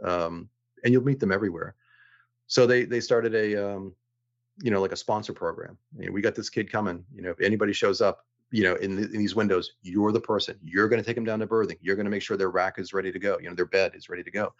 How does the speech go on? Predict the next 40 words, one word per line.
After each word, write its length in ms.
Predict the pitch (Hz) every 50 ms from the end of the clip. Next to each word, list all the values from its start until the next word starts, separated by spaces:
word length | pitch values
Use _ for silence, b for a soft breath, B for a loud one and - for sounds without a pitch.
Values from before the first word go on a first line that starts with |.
| b b b
You're 140 | - 92 95
gonna 140 | 95 101 101
make 120 | 104 98
sure 140 | - - 104
they're 120 | 92 95
fed. 360 | 92 - - 117 110 87 - -
You're 160 | 80 87 92
gonna 160 | 90 95 92
make 140 | 95 95 90
sure 140 | - 101 92
this." 280 | 90 - - - - - _
You, 280 | 101 95 98 104 110 - -
you 140 | 120 123
got 160 | 117 123 110 98
a 20 |
checklist. 540 | - - 127 123 - - - - - - _ _ b b b b b b b
You 80 | - 104
gotta 140 | 107 107 101
make 120 | 101 95
sure 200 | - - 113 98
that 160 | 92 92 87 - _ _ -
their 200 | 90 110 117 120
welcome 480 | 113 107 107 113 117 - - 85 80 - -
on 160 | - 92 87 85
the 60 | 80
ship 340 | - - 110 85 - - _
is 240 | - 113 104 90 -
actually 560 | 101 95 92 - - 98 90 87 87 90 - _ _ _
welcoming. 500 | 107 98 90 87 - 87 82 85 113 143 151 _ _ _ _ _ _ _ _ _ _ _ _ _ _ _ -
Um, 520 | 95 90 87 85 85 85 87 87 90 - _ _ -
I, 60 | 98
I 220 | 101 98 - 101 98
thought 180 | - 120 101
that 100 | - 113
was 100 | 107 92
a 60 | 90 80
brilliant 340 | - 107 104 104 98 87
move 180 | 92 95 92 87
on 80 | 90
the, 60 | 87